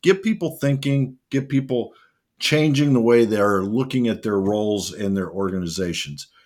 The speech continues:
Dustin, I can't thank you enough for carving out time. I know at the time we're recording this, you're, you're buried getting ready for, uh, sales kickoff for twenty twenty-two. We appreciate you taking the time to sit down and chat with us today.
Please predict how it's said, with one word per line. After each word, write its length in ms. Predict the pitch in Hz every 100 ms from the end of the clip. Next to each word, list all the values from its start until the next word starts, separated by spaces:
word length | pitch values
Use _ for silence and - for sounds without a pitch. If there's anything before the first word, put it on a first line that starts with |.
| - _ _ -
Dustin, 480 | 143 165 165 165 -
I 100 | 135
can't 300 | 143 160 143
thank 260 | - 151 139
you 120 | 139
enough 360 | 127 123 127 123
for 100 | 110
carving 380 | - 127 120 123
out 180 | 117 -
time. 400 | 117 120 120 110 - - -
I 160 | - 123
know 340 | 120 135 135 123
at 160 | 120 -
the 80 |
time 320 | 95 147 143 135
we're 120 | 127
recording 500 | 113 - 139 123 120
this, 300 | 120 113 -
you're, 460 | 123 127 123 120 117 -
you're 200 | 123 123
buried 500 | 104 127 127 127 110
getting 260 | 101 117 113
ready 220 | 113 110
for, 500 | 104 120 110 107 104
uh, 120 | 98
sales 320 | 87 131 117
kickoff 460 | - 135 135 123 113 - - - - _
for 340 | 120 117 117
twenty 340 | 107 120 120 117
twenty-two. 680 | - 120 113 107 117 113 110
We 160 | 107
appreciate 520 | 117 - 127 123 120 98
you 100 | 110
taking 320 | 120 110 107
the 100 | 98
time 280 | - 110 98
to 60 |
sit 200 | 87 107
down 220 | 95 107
and 100 | 95
chat 260 | 80 107 92
with 120 | 85
us 140 | 80 -
today. 320 | 90 80